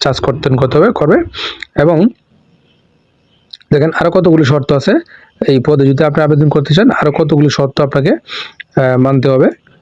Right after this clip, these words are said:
শর্ত কি কি? মৌখিক পরীক্ষার সময় আপনাকে এই যে কাগজপত্রগুলো আপনাকে দাখিল করতে হবে। কি কি কাগজপত্র? সকল শিক্ষাগত যোগ্যতা সনদপত্র, কোটা সমর্থনের মূল কাগজপত্র, প্রার্থী যে ইউনিয়ন বা পরিষদের বাসিন্দা, সেই ইউনিয়ন বা প-, ইউনিয়ন পরিষদের চেয়ারম্যান বা পরিষদের মেয়র বা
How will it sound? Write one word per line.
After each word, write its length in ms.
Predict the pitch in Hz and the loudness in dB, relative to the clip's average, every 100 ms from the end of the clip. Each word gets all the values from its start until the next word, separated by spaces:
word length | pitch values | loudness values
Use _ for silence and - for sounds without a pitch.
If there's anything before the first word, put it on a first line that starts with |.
| _ _ | _ _
শর্ত 300 | - 143 135 156 | -4 -4 -2 -4
কি 180 | 151 185 | -2 -2
কি? 140 | 262 320 - | 0 -2 0
মৌখিক 260 | 160 139 165 175 | -2 0 0 2
পরীক্ষার 320 | 165 156 165 | 0 0 -2
সময় 220 | 214 277 | 2 0
আপনাকে 280 | - 156 165 - | 2 -2 -2 -4
এই 180 | - 170 | 0 2
যে 100 | 156 | 2
কাগজপত্রগুলো 800 | 156 156 151 - 147 - 147 185 | 2 0 -2 0 -2 0 0 2
আপনাকে 240 | 190 151 | 0 0
দাখিল 260 | 135 127 127 | 0 0 0
করতে 300 | - 120 - | 0 -2 -2
হবে। 140 | 117 | 0
কি 120 | 113 143 | 0 2
কি 100 | 147 | 2
কাগজপত্র? 500 | 147 160 151 170 156 254 - - - | 2 0 0 -2 0 -4 -4 -8 -4
সকল 260 | 170 165 | -4 0
শিক্ষাগত 340 | 151 160 160 143 | -2 0 0 2
যোগ্যতা 300 | 147 156 156 | 2 2 2
সনদপত্র, 480 | 139 156 147 160 147 156 - - _ | 2 0 0 -2 0 -2 -2 -18 _
কোটা 240 | 156 143 139 | -2 0 0
সমর্থনের 460 | 160 156 151 160 | 0 0 2 2
মূল 180 | 156 156 | 2 2
কাগজপত্র, 640 | 147 156 147 - 147 160 151 - - - | 0 0 -2 -2 0 0 -2 -6 -16 -6
প্রার্থী 280 | 156 151 147 | -6 0 2
যে 120 | 151 | 4
ইউনিয়ন 280 | 147 151 151 | 4 4 2
বা 80 | 147 | 0
পরিষদের 380 | 160 139 151 | 0 0 2
বাসিন্দা, 440 | 143 143 139 151 170 | 2 2 2 2 2
সেই 300 | 156 151 143 - | 0 0 0 0
ইউনিয়ন 240 | 147 151 143 | 0 2 2
বা 80 | |
প-, 200 | 147 - - _ - - _ | 0 -4 -8 _ -18 -18 _
ইউনিয়ন 280 | 147 160 147 | 0 2 2
পরিষদের 260 | 151 160 139 | 2 0 0
চেয়ারম্যান 260 | 156 147 151 | 2 2 2
বা 60 | 160 | 2
পরিষদের 300 | 147 139 147 | 2 2 2
মেয়র 260 | 139 147 | 2 2
বা 120 | 143 | 2